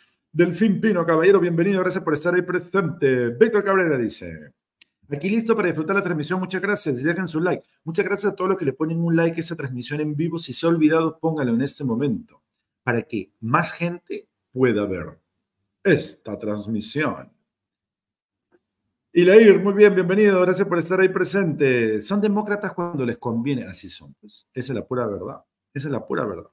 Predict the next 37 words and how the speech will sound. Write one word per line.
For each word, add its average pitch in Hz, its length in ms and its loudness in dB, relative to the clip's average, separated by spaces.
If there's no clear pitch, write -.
Solamente 170 480 0
cuando 120 220 -2
les 95 100 -4
conviene, 107 400 -6
si 151 160 -8
no, 170 140 -6
no. 131 280 -8
Si - 140 -12
no, 202 160 -4
qué 147 140 -6
chucha. 101 480 -8
O 143 120 2
sea, 180 200 4
en 175 120 0
pocas 196 200 0
palabras, 202 600 4
no 127 220 2
son 131 200 4
democráticos, 101 640 -4
pues. - 160 -20
Porque 131 380 -2
tú 165 140 0
no 165 80 4
eres 170 140 2
democrático 151 580 -4
solamente 147 380 -4
con 135 120 -4
lo 107 60 -2
que 110 80 -6
a 110 60 -4
ti 120 80 -6
te 117 80 -2
conviene. 110 380 -2
La 107 100 -2
democracia 113 600 -2
es 113 280 -4
eso. 113 540 -10